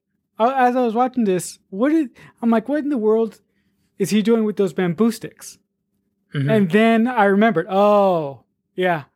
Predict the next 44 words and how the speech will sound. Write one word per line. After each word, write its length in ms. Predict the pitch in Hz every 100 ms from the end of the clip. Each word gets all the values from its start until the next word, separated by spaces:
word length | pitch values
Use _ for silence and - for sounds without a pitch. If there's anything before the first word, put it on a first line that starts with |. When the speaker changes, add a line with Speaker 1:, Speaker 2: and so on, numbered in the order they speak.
| -
Speaker 1:
I 80 | 180
know 120 | 190
what 60 | 165
he's 80 |
gonna 120 | 156 143
do 100 | 147
with 100 | 147
those 140 | 135
bamboo 320 | 156 143 139
sticks." 340 | - 143 - _ _ - _ _ _ _ -
Uh, 100 | 254
that 280 | 180 240 262
wraps 240 | 247 240
it 60 | 247
up 220 | 254 -
for 240 | - 196 202
this 200 | 220 226
episode 720 | 202 196 202 202 202 202 - -
of 440 | 190 185 180 175 _ _ _ _ -
Radio 340 | 190 196 202 262
eight 220 | 262 269
one 280 | 233 233 220
five. 680 | 240 233 208 175 170 156 - _ _ _ -
Uh, 140 | 233 247
Matt, 280 | 277 254 202
what's 220 | 240 247
the 80 | 214
best 240 | 247 -
place 280 | 247 240 -
that, 260 | 208 208 _ _ -
uh, 400 | 202 196 190 214 - _ -
the 80 | 185
good 180 | 220 -
folks 320 | 226 208 -
can, 320 | 202 185 180 _ _ 190
uh, 140 | 185
get 220 | 160 214
at 240 | 226 214 196
you 100 | 185
and 160 | 165
talk 320 | - 214 190 -
to 100 | 170
you 100 | 160
about 320 | 147 175